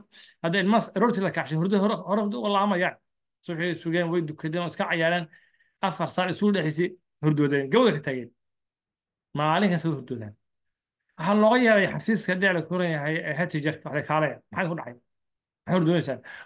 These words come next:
Waxay dhaheen, "Hooyaana kacisana jafta in the mo-, ee, ee, midnight.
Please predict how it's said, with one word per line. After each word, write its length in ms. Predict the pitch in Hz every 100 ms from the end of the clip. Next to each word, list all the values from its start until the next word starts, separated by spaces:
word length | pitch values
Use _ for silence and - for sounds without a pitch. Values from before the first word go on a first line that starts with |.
| -
Waxay 220 | 165 190
dhaheen, 200 | 180 151
"Hooyaana 440 | 143 190 196 156 135
kacisana 460 | - 147 135 175 143
jafta 280 | 131 - 185
in 80 | 165
the 80 | 151
mo-, 140 | 190
ee, 220 | 160 147 147
ee, 220 | 143 139 -
midnight. 460 | - 180 165 123 110